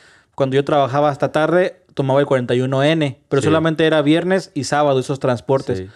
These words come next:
Speaker 1: Que le decían el, el de los borrachos, le
Speaker 2: El de los
Speaker 1: llamaban así,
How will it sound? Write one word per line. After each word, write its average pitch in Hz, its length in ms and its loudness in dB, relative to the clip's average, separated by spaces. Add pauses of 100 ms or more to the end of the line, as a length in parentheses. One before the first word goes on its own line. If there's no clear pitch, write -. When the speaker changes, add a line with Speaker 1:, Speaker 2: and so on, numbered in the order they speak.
(320)
Speaker 1:
Que 139 100 0
le 135 120 2
decían 139 360 0
el, 131 300 0
el 127 80 -6
de 127 80 2
los 123 120 0
borrachos, 139 460 0
le 131 60 0
Speaker 2:
El 131 60 4
de - 20 2
los 127 100 0
Speaker 1:
llamaban 139 280 2
así, 127 140 -2